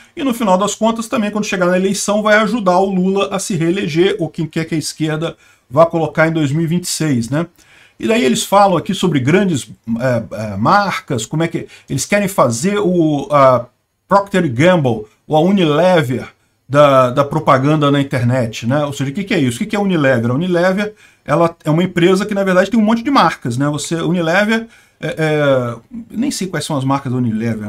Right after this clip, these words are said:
a Procter and Gamble também, mas tem um monte de empresa assim, aquela empresa gerencia várias marcas ali, de vários produtos,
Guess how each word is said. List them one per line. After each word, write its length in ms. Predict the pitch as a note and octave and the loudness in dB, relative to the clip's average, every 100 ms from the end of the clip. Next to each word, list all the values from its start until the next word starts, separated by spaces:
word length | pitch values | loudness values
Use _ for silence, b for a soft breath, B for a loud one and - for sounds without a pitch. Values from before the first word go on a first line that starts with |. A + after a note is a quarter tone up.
| G2+ | -10
a 100 | - | -12
Procter 420 | - E3+ F3 - D#3 | -6 -4 -2 -2 -2
and 80 | |
Gamble 400 | B2 D3 B2 G#2+ | 2 2 2 -2
também, 420 | G#2+ G3+ F3+ - - b b b | -6 -4 -4 -6 -10 b b b
mas 120 | D#4 | -4
tem 100 | D4 | -2
um 60 | C#4+ | 0
monte 200 | D4+ - | 0 0
de 60 | C4 | -2
empresa 340 | A3+ A#3 A3 | 0 0 0
assim, 200 | F3+ G3+ | -2 -4
aquela 200 | F3+ G#3 | -2 -2
empresa 280 | F#3+ G#3+ G#3 | 0 0 2
gerencia 720 | G3 A3 F3 - - A#3 G3 | 2 2 0 -4 0 2 2
várias 460 | B2 F#3 G#3 G3+ C#3 | 4 4 4 0 -2
marcas 600 | D3 D#3 D#3+ - D3+ A#2+ | 2 2 0 -4 -8 -4
ali, 200 | B2 D#3 | -4 -4
de 100 | C#3 | -2
vários 340 | A#2+ F3+ F3+ - | 2 4 2 -2
produtos, 680 | D3+ A#2 D3 F3+ F3 - | -6 -2 -2 -2 -6 -14